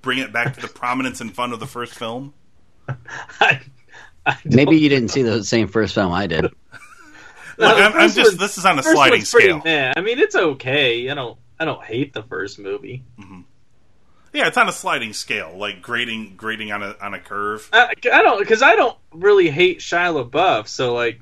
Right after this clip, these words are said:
Speaker 2: I thought he was okay in those. Like, he kinda, you know, he does his little yelling and stuff like Brendan Fraser does
Speaker 1: His
Speaker 2: in The Mummy,
Speaker 1: woes.
Speaker 2: which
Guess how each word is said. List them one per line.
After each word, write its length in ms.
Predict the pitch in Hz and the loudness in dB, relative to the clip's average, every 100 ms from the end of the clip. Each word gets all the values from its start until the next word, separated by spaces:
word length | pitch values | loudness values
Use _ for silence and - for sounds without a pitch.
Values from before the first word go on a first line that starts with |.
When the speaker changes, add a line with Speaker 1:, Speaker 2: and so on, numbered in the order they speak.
| - | -2
Speaker 2:
I 140 | 151 | 0
thought 160 | 208 254 | 2 2
he 60 | 196 | 2
was 200 | 170 151 | 0 0
okay 400 | 131 - 135 175 | -2 -2 0 0
in 120 | 113 | -2
those. 400 | 107 101 117 - | -6 -6 -8 -10
Like, 180 | 76 - _ _ _ _ _ _ _ _ _ | -12 -12 _ _ _ _ _ _ _ _ _
he 80 | 143 | -12
kinda, 420 | 135 151 127 120 120 | -4 -2 -2 -4 -4
you 100 | 190 | -4
know, 80 | 190 | -2
he 80 | 214 | 2
does 180 | 226 | 2
his 140 | 220 202 | 2 0
little 260 | 214 208 | 4 6
yelling 460 | 180 165 175 185 185 | 6 6 4 4 0
and 120 | 180 | -2
stuff 340 | 175 190 185 185 | -4 0 0 0
like 180 | 160 131 | -2 0
Brendan 300 | 156 170 165 | 0 -2 -4
Fraser 400 | 139 151 160 156 | -2 0 -2 -2
does 220 | 156 156 | -2 -2
Speaker 1:
His 20 | |
Speaker 2:
in 80 | 156 | 0
The 60 | 123 | 0
Mummy, 320 | 135 143 151 | 2 0 -4
Speaker 1:
woes. 160 | 160 - | -6 -8
Speaker 2:
which 140 | 135 | -10